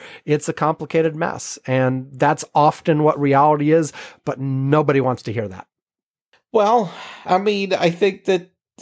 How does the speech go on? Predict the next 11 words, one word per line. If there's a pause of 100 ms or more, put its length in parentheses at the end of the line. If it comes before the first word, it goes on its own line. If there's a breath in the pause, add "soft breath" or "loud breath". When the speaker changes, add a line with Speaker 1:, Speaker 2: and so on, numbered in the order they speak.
(180)
Speaker 2:
in
a
nutshell,
you
just
explained
the,
the
rise
of
Trumpism.